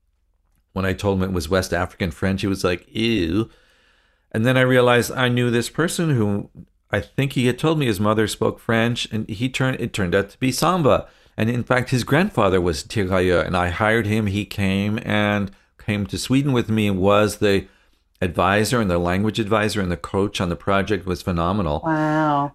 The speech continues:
Speaker 1: And then he ended up breaking through, and he was on a T V series called Sunnyside as a major character in the U S. And it, it's
Speaker 2: Yeah.
Speaker 1: just amazing to see somebody, but he connected.
Speaker 2: Mm.
Speaker 1: He connected.
Speaker 2: Yeah,
Speaker 1: Another
Speaker 2: it's
Speaker 1: actor
Speaker 2: genuine.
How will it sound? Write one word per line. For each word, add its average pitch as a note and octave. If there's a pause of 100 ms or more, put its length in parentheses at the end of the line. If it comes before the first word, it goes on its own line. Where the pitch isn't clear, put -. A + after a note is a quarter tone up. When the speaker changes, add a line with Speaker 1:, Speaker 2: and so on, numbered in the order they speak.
Speaker 1:
And G#2+
then A#2
he C#3
ended D3+
up B2+
breaking B2
through, B2
and G2
he A2
was A2+
on G#2
a G2+
T C#3
V D3
series F#2
called G2
Sunnyside A#2+
as F2+
a -
major F#2+
character G2+ (600)
in G2
the F2+
U F#2
S. D#2
And F2+
it, A#2+
it's D3
Speaker 2:
Yeah. F#3
Speaker 1:
just F#3
amazing C3
to G#2
see A#2+
somebody, F2+
but F#2 (560)
he -
connected. D#3+ (340)
Speaker 2:
Mm. D#3 (100)
Speaker 1:
He A#2+
connected. G#2 (300)
Speaker 2:
Yeah, D3
Speaker 1:
Another G3+
Speaker 2:
it's E3+
Speaker 1:
actor C3+
Speaker 2:
genuine. -